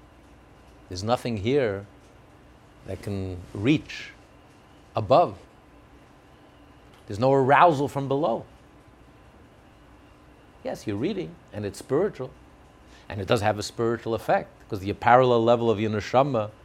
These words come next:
is affected and does respond, and is also engaged in the same thing that you're engaged in, but there's no arousal from below. It's only when there's, like, the feminine energy that arouses the masculine energy, when there's arousal from below,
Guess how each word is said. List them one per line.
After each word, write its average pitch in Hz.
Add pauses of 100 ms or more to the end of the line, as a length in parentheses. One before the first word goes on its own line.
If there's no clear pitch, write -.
(420)
is 127
affected 131 (180)
and 107
does 120
respond, 110
and 110
is 123
also 127
engaged 113
in 113
the 104
same 123
thing 120
that 110
you're 143
engaged 110
in, 110 (840)
but 101
there's 110
no 139
arousal 131
from 127
below. 143 (1700)
It's 110
only 160
when 139
there's, 120
like, 113
the 104
feminine 135
energy 104
that 95
arouses 107
the 98
masculine 123
energy, 101
when 98
there's 95
arousal 123
from 117
below, 120